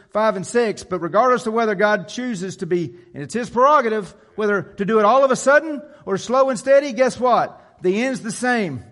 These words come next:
The people of God end shouting with joy. And so this is a picture of hard-working farmer. It's a picture of everyday discipleship. That's what this church is built on. We need to be a praying people,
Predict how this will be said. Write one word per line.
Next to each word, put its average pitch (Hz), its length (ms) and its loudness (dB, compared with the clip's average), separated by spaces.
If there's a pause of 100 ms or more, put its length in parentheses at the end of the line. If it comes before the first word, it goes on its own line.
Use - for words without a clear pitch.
(280)
The 160 80 -4
people 247 360 -2
of 214 80 -2
God 226 340 4
end 208 320 -2 (140)
shouting 269 640 -2
with 254 100 -8
joy. 131 440 -8 (840)
And 165 80 -12
so 185 100 -4
this 220 320 -4
is 269 140 -6
a 285 40 -4
picture 190 640 -6 (540)
of 170 200 -4
hard-working 233 1040 -2
farmer. 214 520 -4
It's 170 140 -8
a 214 80 -4
picture 226 500 -2
of 170 280 -4
everyday 247 640 0
discipleship. 233 1160 -2
That's 214 180 -6
what 247 160 -4
this 240 180 -12
church 240 300 -2
is 214 100 -12
built 233 380 0
on. 185 220 -2
We 208 40 -6
need 226 120 -6
to 214 40 -8
be 190 120 -2
a 175 60 -4
praying 254 500 -2
people, 170 360 -6